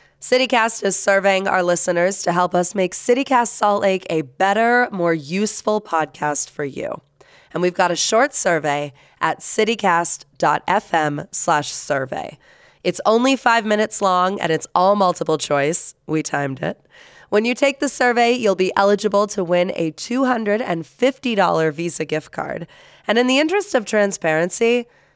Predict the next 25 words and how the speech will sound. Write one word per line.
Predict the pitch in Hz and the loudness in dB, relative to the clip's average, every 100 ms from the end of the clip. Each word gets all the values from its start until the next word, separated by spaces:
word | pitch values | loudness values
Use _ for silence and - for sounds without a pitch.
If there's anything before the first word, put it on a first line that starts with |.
| _ | _
we | 208 | 2
need | 269 349 | 4 2
a | |
hundred | 226 196 196 196 - | 2 0 2 0 -2
people | 170 147 147 143 | -6 -4 -2 -4
to | - 151 | -6 -8
do | 143 - | -6 -6
it. | 80 - _ _ _ - | -10 -16 _ _ _ -8
So | - 196 180 208 233 _ _ | 0 2 4 2 -2 _ _
I'm | 175 190 | 0 2
asking, | 185 143 - - - 147 _ _ _ _ | 2 0 -6 -10 -12 -16 _ _ _ _
will | 180 | -2
you | 214 | -2
please | 214 226 226 190 | -2 -2 -2 -2
be | 220 | 0
one | 196 180 | 2 2
of | 180 | 2
them? | 202 214 220 - _ _ _ _ _ - | 2 0 -2 -14 _ _ _ _ _ 0
That's | 190 - | 0 0
citycast | - 247 262 254 220 208 226 - - | 0 2 2 2 2 2 -2 -6 -8
dot | - 185 165 - | 0 2 2 0
F | 190 - | -2 0
M | 165 156 151 151 - | -2 -2 -4 -10 -10
slash | - - 139 143 | -6 0 0 -2
survey. | - - 139 139 82 - | -6 -4 -4 -4 -10 -12